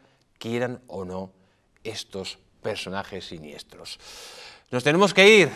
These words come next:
recordando que hoy hemos dejado una silla vacía en recuerdo de nuestro gran amigo y gran hispanista, eh, nuestro querido Pablo Victoria Vilches,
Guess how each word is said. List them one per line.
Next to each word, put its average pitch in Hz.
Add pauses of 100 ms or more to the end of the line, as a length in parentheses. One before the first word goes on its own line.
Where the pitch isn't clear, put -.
(480)
recordando 101
que 98
hoy 123
hemos 131
dejado 107
una 101
silla 117
vacía 107 (380)
en 98
recuerdo 107
de 90
nuestro 90
gran 117
amigo 101 (440)
y 92
gran 107
hispanista, 101 (160)
eh, 78 (800)
nuestro 85
querido 92
Pablo 101
Victoria 87
Vilches, 87